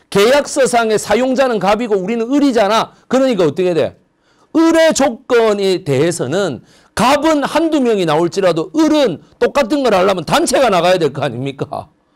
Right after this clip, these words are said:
맞죠? 우리 직원 과반수가 그렇게 요구하고 있으면 이렇게 말해야 말빨이 서는 거지.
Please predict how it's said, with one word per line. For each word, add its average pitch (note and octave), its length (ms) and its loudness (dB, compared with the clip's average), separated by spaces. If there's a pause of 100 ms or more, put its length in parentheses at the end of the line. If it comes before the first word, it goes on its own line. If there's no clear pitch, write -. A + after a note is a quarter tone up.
(560)
맞죠? F3+ 600 0 (300)
우리 B3 480 2
직원 C4+ 540 0
과반수가 C4 920 0
그렇게 A#3+ 460 -2
요구하고 A3 480 2
있으면 G#3 240 -4
이렇게 C#4+ 340 2
말해야 G3 280 2
말빨이 D#3+ 380 0
서는 G3 260 -2
거지. B2+ 540 -4